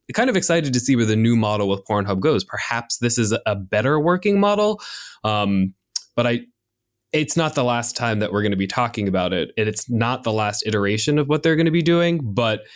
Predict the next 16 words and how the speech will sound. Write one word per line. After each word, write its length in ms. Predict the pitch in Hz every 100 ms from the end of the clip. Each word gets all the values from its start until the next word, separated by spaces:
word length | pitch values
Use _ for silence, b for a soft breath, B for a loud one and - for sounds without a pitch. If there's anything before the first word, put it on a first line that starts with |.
| B B B
I 40 |
mean, 220 | 165 143 - _ _ _ _
it, 140 | - -
th-, 200 | 120 123
this 220 | 110 123 120
is 120 | 113
a 40 |
baby 300 | 104 107 107
step 320 | 104 110 101 -
in 100 | 107
a 40 |
direction 420 | 101 101 101 110
where 120 | 101 95
hopefully, 920 | - 175 175 - 143 123 107 107 107 _
you 100 | 110
know, 240 | 98 95